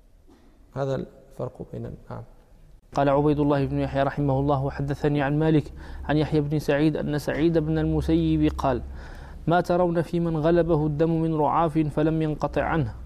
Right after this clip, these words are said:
Speaker 2: قال مالك، قال يحيى بن سعيد، ثم قال سعيد بن المسيب: 'أرى أن يومئ برأسه إيماء.'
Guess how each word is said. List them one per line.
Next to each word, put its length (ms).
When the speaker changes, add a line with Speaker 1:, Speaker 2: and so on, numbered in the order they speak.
Speaker 2:
قال 200
مالك، 400
قال 220
يحيى 260
بن 180
سعيد، 320
ثم 260
قال 300
سعيد 320
بن 160
المسيب: 680
'أرى 340
أن 160
يومئ 460
برأسه 640
إيماء.' 520